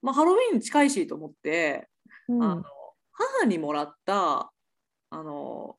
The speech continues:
Speaker 1: ワンピース着て行ったんですね。
Speaker 2: うん。
Speaker 1: で、そのワンピースっていうのは、母が私ぐらいの年齢だった時に着てたやつで、
Speaker 2: うんうんうん。
Speaker 1: で、あの、だから結構なんか昭和っぽいベロアな感じの、
Speaker 2: はいはいはいはい。
Speaker 1: こう、ちょっと、あの、ウィッチーな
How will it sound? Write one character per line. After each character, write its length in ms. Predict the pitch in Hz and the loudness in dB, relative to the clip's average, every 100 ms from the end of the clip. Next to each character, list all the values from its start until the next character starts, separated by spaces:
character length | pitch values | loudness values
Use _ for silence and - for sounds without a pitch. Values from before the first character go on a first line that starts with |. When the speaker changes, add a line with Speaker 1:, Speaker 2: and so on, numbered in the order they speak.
| _ | _
Speaker 1:
ワ 160 | 220 370 | 0 0
ン 80 | |
ピ 80 | 403 | -2
ー 20 | |
ス 120 | 554 - | -10 -8
着 80 | |
て 80 | - | -8
行 80 | 156 | -6
っ 20 | |
た 100 | 156 | -6
ん 40 | 143 | -10
で 80 | |
す 80 | - | -8
ね。 240 | 165 494 - _ _ | -8 -8 -10 _ _
Speaker 2:
う 80 | 262 | 0
ん。 200 | 240 160 | 0 -2
Speaker 1:
で、 200 | 165 151 _ | -8 -20 _
そ 140 | 302 | -6
の 120 | 359 | -2
ワ 120 | 320 427 | 0 -2
ン 20 | 453 | -4
ピ 100 | 605 | -6
ー 20 | |
ス 120 | 415 370 | -2 -2
っ 20 | |
て 200 | - 180 | -2 -2
い 80 | 165 | -2
う 40 | |
の 120 | 139 | -2
は、 180 | 147 - | -6 -6
母 380 | - - 494 370 | -4 -4 -2 -2
が 240 | 349 440 | -2 -2
私 420 | 165 185 233 240 220 | -2 -2 -4 -4 -2
ぐ 80 | |
ら 100 | 240 202 | 0 0
い 20 | |
の 80 | 151 | -4
年 180 | 160 180 | -8 -6
齢 140 | 185 | -6
だ 100 | 185 | -6
っ 20 | |
た 80 | 185 | -8
時 240 | - 165 190 | -8 -6 -4
に 140 | 277 | -4
着 100 | - | -6
て 140 | 269 247 | -6 -4
た 100 | 135 | -6
や 100 | - | -8
つ 140 | - | -8
で、 280 | 170 - - _ _ _ | -6 -6 -10 _ _ _
Speaker 2:
う 60 | 240 | 0
ん 160 | 214 208 | 0 -2
う 60 | 220 | -6
ん 100 | - | -4
う 60 | 196 | -6
ん。 40 | |
Speaker 1:
で、 320 | 170 185 165 - _ _ _ | -4 -6 -10 -18 _ _ _
あ 120 | - 175 | -10 -4
の、 60 | |
だ 100 | 208 | -2
か 80 | 247 | -2
ら 60 | 170 | 0
結 200 | 330 330 | 0 0
構 100 | 190 | -2
な 60 | |
ん 20 | |
か 80 | - | -2
昭 240 | - 320 311 | 0 2 4
和 100 | 302 | 4
っ 100 | - | 2
ぽ 100 | 294 | 0
い 80 | 175 | 2
ベ 140 | 175 | 2
ロ 160 | 220 226 | 4 4
ア 40 | 226 | 4
な 100 | 220 | 0
感 200 | 214 196 | -2 -4
じ 120 | 185 | -4
の、 340 | 196 180 143 - _ | -4 -4 -6 -14 _
Speaker 2:
は 160 | - 226 | -8 -4
い 60 | 196 | -4
は 200 | 202 185 | -4 -4
い 60 | |
は 180 | 165 175 | -4 -6
い 60 | 165 | -6
は 180 | 165 | -8
い。 40 | 156 | -8
Speaker 1:
こ 220 | 165 - | -10 -14
う、 120 | _ - | _ -4
ち 60 | |
ょ 40 | 403 | -4
っ 100 | - | -2
と、 220 | 214 - _ _ _ | -4 -4 _ _ _
あ 80 | 185 | -10
の、 280 | 170 170 160 | -8 -6 -6
ウ 140 | - | 2
ィ 160 | 302 311 | 4 4
ッ 20 | |
チ 160 | - 214 | 0 0
ー 60 | |
な 260 | 160 147 | 0 -4